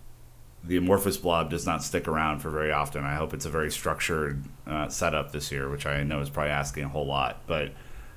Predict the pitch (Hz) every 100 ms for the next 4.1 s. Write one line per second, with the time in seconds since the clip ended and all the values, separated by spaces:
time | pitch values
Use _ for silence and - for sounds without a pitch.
0 | - - - - - 101 - 104 101 98
1 | 107 107 95 90 101 95 87 87 85 71
2 | 71 69 69 - - 98 104 104 78 92
3 | 87 82 78 85 82 - 85 80 78 73